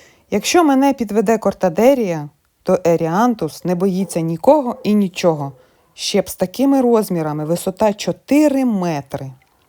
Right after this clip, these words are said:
Ну, ось такі мої покупки. А тепер нарешті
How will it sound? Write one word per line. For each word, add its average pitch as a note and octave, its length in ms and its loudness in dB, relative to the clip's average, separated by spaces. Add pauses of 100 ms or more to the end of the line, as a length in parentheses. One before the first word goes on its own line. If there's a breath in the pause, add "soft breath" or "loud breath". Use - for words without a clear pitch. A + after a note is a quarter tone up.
(760 soft breath)
Ну, D4+ 240 4
ось D#4+ 160 2
такі F4 320 -2
мої D4 260 2
покупки. B3+ 600 -2 (1900)
А A3+ 160 4
тепер D4+ 420 2
нарешті C#4+ 720 0